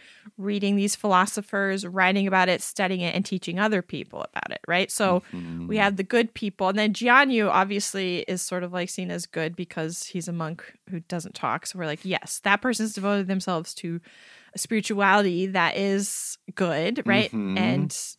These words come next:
Speaker 1: they deny themselves. And so therefore, that's a good deed. They're good. So that leaves Eleanor, right, to be like,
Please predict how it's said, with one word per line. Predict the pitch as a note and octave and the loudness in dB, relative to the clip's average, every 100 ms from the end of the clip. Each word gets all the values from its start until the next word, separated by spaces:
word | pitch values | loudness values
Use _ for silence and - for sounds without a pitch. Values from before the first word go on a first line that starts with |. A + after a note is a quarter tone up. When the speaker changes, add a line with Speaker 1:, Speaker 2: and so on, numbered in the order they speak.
| - | -6
Speaker 1:
they | F3+ | -6
deny | F#3 F#3 F#3 | -2 0 2
themselves. | F#3+ F#3 - E3+ E3 E3 F#3 - - - | 0 -2 -2 0 0 -4 -6 -8 -8 -6
And | E3+ | -6
so | F3 | -4
therefore, | D#3+ D#3+ - D3+ D3+ C#3+ | -4 -6 -6 -4 -4 -4
that's | E3 D#3 | -4 -4
a | - | -6
good | F3 D#3 | -10 -6
deed. | D3 D3+ | -8 -4
They're | E3 | -6
good. | D#3+ D3+ C#3 - - - - - _ - | -4 -6 -6 -8 -18 -20 -20 -20 _ -6
So | D#4+ | 2
that | F4+ | 4
leaves | F#4+ D4 | 4 4
Eleanor, | D#4+ G#4+ C#4+ - - | 4 4 4 2 2
right, | A3 A#3+ | 2 4
to | B3 | 2
be | C4 B3+ | 2 4
like, | B3 A3+ - - | 6 4 0 -20